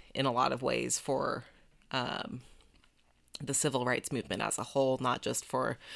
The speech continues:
people of color, but also for L G B T Q ple-, people. Um, and I know that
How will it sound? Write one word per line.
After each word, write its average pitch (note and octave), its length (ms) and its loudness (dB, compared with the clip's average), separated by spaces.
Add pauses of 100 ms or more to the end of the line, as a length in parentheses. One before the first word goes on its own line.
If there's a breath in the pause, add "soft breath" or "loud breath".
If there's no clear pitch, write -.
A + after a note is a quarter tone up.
(280 loud breath)
people D3 280 4
of - 140 -2
color, C3+ 320 6
but A#2+ 160 0
also C3 260 4
for - 220 -2
L - 140 0
G A#2+ 100 -6
B B2 140 -4
T - 180 -12
Q - 200 -8
ple-, - 180 -6 (160)
people. - 460 0 (440 soft breath)
Um, - 440 -10 (1500 soft breath)
and B2+ 520 0 (880)
I C#3+ 100 4
know D3 500 6
that C3+ 320 6